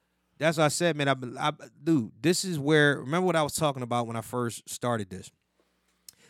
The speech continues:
This is the type of space and shit that I've been wanting to do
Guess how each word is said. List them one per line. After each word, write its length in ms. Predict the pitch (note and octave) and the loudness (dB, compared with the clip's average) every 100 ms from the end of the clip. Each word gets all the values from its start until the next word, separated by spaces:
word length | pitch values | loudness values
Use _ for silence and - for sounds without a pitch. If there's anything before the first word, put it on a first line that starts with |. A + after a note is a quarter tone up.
| _ | _
This 140 | C4 | 6
is 60 | A#3 | 6
the 60 | B3+ | 4
type 260 | A#3 A3 | 6 6
of 80 | F3 | 4
space 400 | - G#3 G#3 - | -4 -2 -2 -2
and 80 | E3+ | -4
shit 220 | - F#3+ | 0 0
that 80 | D3+ | 2
I've 120 | D#3 | 2
been 160 | D3 D3 | 2 0
wanting 180 | D#3+ D3 | -2 -4
to 80 | |
do 380 | C3+ C#3+ C#3 B2+ | 0 2 2 0